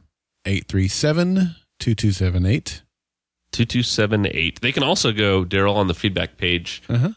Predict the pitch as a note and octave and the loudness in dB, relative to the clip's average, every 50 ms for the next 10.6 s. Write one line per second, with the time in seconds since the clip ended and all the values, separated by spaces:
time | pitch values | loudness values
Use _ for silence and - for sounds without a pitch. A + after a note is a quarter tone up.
0 | _ _ _ - - F#2+ F2+ F2 E2+ - E2+ - - C3 B2 A#2 - - B2+ B2 | _ _ _ -4 0 0 0 0 0 -2 -4 -2 0 -2 -2 -2 -2 -2 0 0
1 | B2 B2+ - - - - _ _ _ - - - - - E3 - - - - - | 0 -2 -4 -10 -20 -20 _ _ _ -10 -10 -4 0 0 0 0 0 -2 -2 -2
2 | C3 B2+ B2 A#2 C3 C3+ C3+ B2+ A#2 C3 B2 A#2+ A#2+ A#2+ A#2+ G#2+ G#2+ A2 C3+ B2+ | 0 0 0 2 2 2 2 2 2 0 0 2 2 0 0 -2 0 0 0 0
3 | B2 A#2 A#2+ B2 B2 A#2+ A#2+ A#2+ G#2+ A2+ G2 - G#2+ F#2+ G#2+ - - - A#2+ G2+ | 0 0 0 2 2 2 2 2 2 0 0 0 0 0 -2 -4 -2 -4 -4 -2
4 | - A2+ A#2 - - A#2 - - D3+ C3 C#3 D#3 E3+ E3 E3+ D#3 C3 B2 A#2+ B2 | -2 -4 -2 -2 0 0 0 0 0 0 -2 -4 -2 -2 0 2 2 2 0 0
5 | C#3 - - C3 B2+ B2 A#2+ B2 B2+ C#3+ D3+ D#3+ D#3 _ _ _ _ - G2 F#2 | -4 -6 -2 0 2 2 2 2 2 2 0 -2 -4 _ _ _ _ -6 -4 0
6 | G#2+ G#2 G2 - A#2 F#2 G#2 G#2+ G#2+ G2+ G2+ F#2 - - - A#2 A#2 A#2+ A#2 A2 | 0 0 2 0 -2 0 2 0 0 0 0 -2 -2 0 0 2 2 2 0 0
7 | A2 G#2 G2+ G2 G2 G2 G2+ G2+ _ _ - - - _ _ _ _ _ _ _ | 0 0 2 2 2 0 -2 -4 _ _ -20 -20 -20 _ _ _ _ _ _ _
8 | - A#2 A#2+ A2+ G#2 A2 G#2+ G2 F#2 F2+ F2 F2 D#2+ - F#2+ G2+ G2 - - F2+ | -4 -2 0 0 0 2 2 2 2 2 0 0 -4 -4 -4 -4 -2 -2 -2 0
9 | F2+ F2+ F2 E2+ E2+ - - _ _ _ - - - _ - - _ _ F2+ F2+ | 2 2 2 2 0 -2 -6 _ _ _ -20 -20 -20 _ -20 -20 _ _ -4 -2
10 | G2+ G2+ G2 G2 G2 F#2 G2 - G2+ G#2 - - | 0 2 2 2 2 0 -2 -2 -2 -4 -4 -6